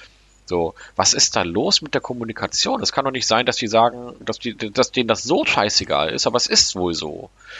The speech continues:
Also dieser deutsche Markt mit seinen fünf Hanseln, die da jetzt, das klingt jetzt alles viel negativer, als es ist. Ich finde, die machen wahrscheinlich das Beste, was sie mit ihren finanziellen Mitteln, die sie kriegen und mit den, mit dem Personal, was sie haben, irgendwie machen können.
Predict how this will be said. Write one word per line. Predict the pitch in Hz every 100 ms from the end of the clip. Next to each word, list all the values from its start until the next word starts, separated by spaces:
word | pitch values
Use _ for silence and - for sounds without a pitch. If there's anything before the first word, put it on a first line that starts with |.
| -
Also | - 98
dieser | 113 113 113
deutsche | 113 175 - 170
Markt | 98 127 214 -
mit | 120
seinen | 113 107 107
fünf | - 151 196 - - -
Hanseln, | 101 120 180 131 104
die | 104
da | 101
jetzt, | 98 -
das | 101 - - _
klingt | 143 170
jetzt |
alles | 131 135
viel | 139
negativer, | 120 151 147 143 131
als | 117
es | 143
ist. | 139 -
Ich |
finde, | - 131 120
die |
machen | 117 117 120 117 143 139
wahrscheinlich | 113 - 131 139 131 -
das | - 113
Beste, | - 139 - 123
was | 123
sie | 123
mit | - 123 -
ihren | 123 120 120 117 - - - _
finanziellen | 123 120 110 117 110
Mitteln, | 131 143
die | 120
sie | 110 110
kriegen | - 135 151
und | 123
mit | 113 107
den, | 110 110
mit | 107
dem | 104 92
Personal, | 113 98 101 107 127 117
was | 113
sie | 104 92
haben, | 101 123 139 143 - - - -
irgendwie | 107 104 90
machen | 98 -
können. | - 90 87 107 -